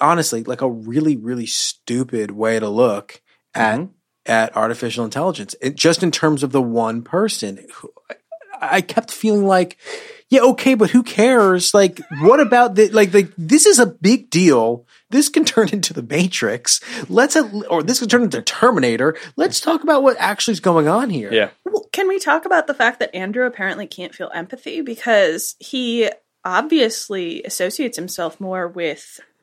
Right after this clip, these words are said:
Speaker 3: um, humans than he does with, quote unquote, his own kind? Like, how
Speaker 1: <laughs> Yeah.
Speaker 3: how disturbingly he treats Galatea. With
Speaker 2: Galatea made me wanna literally shoot my television set.
Speaker 3: Well,
Speaker 2: I just wanna,
Speaker 3: no,
Speaker 2: wanna be clear.
Speaker 3: that's,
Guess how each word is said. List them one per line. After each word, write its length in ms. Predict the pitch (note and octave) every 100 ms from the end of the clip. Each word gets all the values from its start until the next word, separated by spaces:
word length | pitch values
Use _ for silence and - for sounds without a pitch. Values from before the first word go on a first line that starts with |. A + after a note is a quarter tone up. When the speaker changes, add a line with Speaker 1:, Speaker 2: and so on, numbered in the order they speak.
| _ _
Speaker 3:
um, 400 | F3+ C#3+ G#2 A2 _ _ _
humans 520 | - G#3 D#4+ G#3+ F#3+
than 160 | D3+ F3
he 140 | F#3+
does 340 | D#3+ D#3+ D#3+ -
with, 280 | - - _ _
quote 180 | F3+ E3
unquote, 320 | F3 D#3 D3+
his 180 | E3+ F3
own 240 | D#3 D3+ D#3+
kind? 560 | - G#3+ A3+ E3 F#3+ -
Like, 440 | - G#3 F#3+ - _ _
how 580 | - C#4+ A3 G#3 G3 - -
Speaker 1:
<laughs> 100 | _
Yeah. 360 | D#4 F3+ A2+ - - D4+
Speaker 3:
how 300 | C#4 A#3 A3
disturbingly 880 | F#3+ F3 G#3+ - F3+ F#3+ A3 A3+ A#3+
he 120 | A#3
treats 600 | G#3 G#3+ G#3+ G#3 - - - -
Galatea. 1080 | E3+ F3 E3+ F3+ - E3 - A#3+ D4 D#4+ E4 - - - -
With 180 | G3+ -
Speaker 2:
Galatea 400 | - C3+ C#3 B2+
made 140 | A2 G2+
me 60 |
wanna 240 | G2+ F#2+ F#2
literally 340 | G2 F#2 F2+
shoot 180 | F2 F#2+
my 100 | F2+
television 460 | F2+ F2 F2+ - -
set. 160 | - D4+
Speaker 3:
Well, 120 | -
Speaker 2:
I 60 | A#2+
just 140 | A#2+
wanna, 160 | B2+ A#2
Speaker 3:
no, 60 |
Speaker 2:
wanna 160 | A#2 A2+
be 100 | G#2+
clear. 260 | - A2+ A#2
Speaker 3:
that's, 420 | D#4+ G4 F#4+